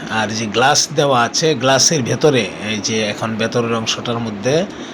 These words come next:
এই অংশটা, এটা হচ্ছে আমার পার্সোনাল অফিস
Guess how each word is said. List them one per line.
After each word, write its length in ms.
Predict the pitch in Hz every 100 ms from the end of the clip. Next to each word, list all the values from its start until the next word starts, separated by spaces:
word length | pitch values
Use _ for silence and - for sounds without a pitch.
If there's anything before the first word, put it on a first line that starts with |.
| - -
এই 100 | 113
অংশটা, 460 | 113 113 - 117 117
এটা 180 | 107 117
হচ্ছে 240 | 113 120
আমার 260 | 113 117 107
পার্সোনাল 480 | 123 113 - 139 120
অফিস 500 | 113 107 160 175 -